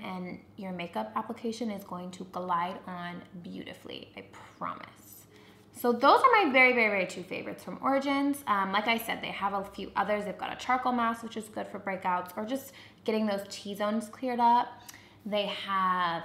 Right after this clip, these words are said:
um, great ginseng moisturizers. I know you've seen me use their ginseng eye cream. So like I said, I'm going to link all of their holiday collections down below.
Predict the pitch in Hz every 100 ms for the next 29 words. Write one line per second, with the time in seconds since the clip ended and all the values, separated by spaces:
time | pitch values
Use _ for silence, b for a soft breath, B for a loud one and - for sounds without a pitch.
0 | - 185 175 156 185 - 208 190 180 214
1 | 220 220 226 208 226 - 277 277 285 254
2 | 208 196 196 190 - - 214 202 196 190
3 | 185 185 175 180 175 180 170 170 170 -
4 | 196 202 - 330 392 415 B B B -
5 | 214 208 208 214 - - 196 202 202 202
6 | 190 - 202 214 269 - - 254 320 359
7 | 381 330 302 285 294 - 269 269 - 277
8 | 269 226 208 185 185 180 180 180 190 247